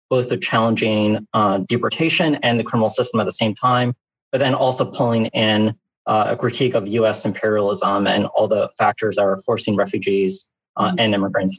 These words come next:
Speaker 1: to, uh, come to the U S.
Speaker 2: Mm-hmm.
Speaker 1: Um, so it's been a really exciting, um, um,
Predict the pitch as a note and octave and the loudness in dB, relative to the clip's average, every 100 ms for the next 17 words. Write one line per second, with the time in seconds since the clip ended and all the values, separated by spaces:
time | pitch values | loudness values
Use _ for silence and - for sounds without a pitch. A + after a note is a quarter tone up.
0 | - G2+ G2 F#2+ G2+ G2 G2 - G2+ G2 | -4 0 0 -2 -2 -2 -2 -2 -2 -2
1 | - - - - - - - - _ _ | -4 -2 0 0 0 0 0 -4 _ _
2 | - A#2 A2 G#2+ G#2+ - _ _ _ D#3 | -6 0 2 0 -4 -12 _ _ _ 0
3 | C3 C3+ C3 E3+ - F#3+ F3+ C#3 C3+ C3 | 2 2 0 -2 0 2 2 0 2 2
4 | C3+ B2+ C3 A2+ A2 A2 A2 A2 _ - | 0 -2 0 0 2 2 0 -2 _ -2
5 | G#2+ G#2 G2+ G#2 G2+ _ _ _ _ _ | 0 2 2 -2 -4 _ _ _ _ _
6 | _ _ _ _ A2+ G#2 G2+ - - B2+ | _ _ _ _ -2 0 2 0 0 -2